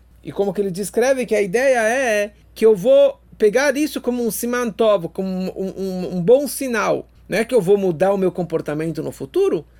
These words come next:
mas o ponto é que é uma mensagem de Deus, é uma mensagem positiva, que eu não tenho que ter medo,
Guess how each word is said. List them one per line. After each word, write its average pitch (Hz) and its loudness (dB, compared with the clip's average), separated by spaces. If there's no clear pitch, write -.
mas 185 0
o 196 -2
ponto 269 -4
é 349 0
que - -6
é 269 4
uma 285 -6
mensagem 294 -2
de 294 -10
Deus, 277 0
é 262 0
uma 262 -2
mensagem 262 -4
positiva, 247 -4
que - -8
eu 233 -6
não 226 -6
tenho 262 -6
que - -16
ter 190 -2
medo, 247 -4